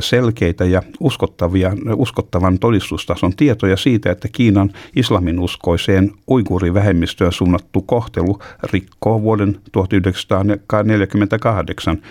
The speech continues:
Y K:n sopimusta. Raportissa otetaan esiin tapauksia uiguurien kidutuksista,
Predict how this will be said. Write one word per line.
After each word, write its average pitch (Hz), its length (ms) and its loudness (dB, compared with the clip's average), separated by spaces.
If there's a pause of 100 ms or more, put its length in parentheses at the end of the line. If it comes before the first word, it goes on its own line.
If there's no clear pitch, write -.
(160)
Y 95 140 4
K:n 82 320 -2
sopimusta. - 640 -4 (720)
Raportissa 98 600 0
otetaan 90 420 0
esiin 87 280 -2
tapauksia 90 600 -2
uiguurien 92 580 0
kidutuksista, 113 760 0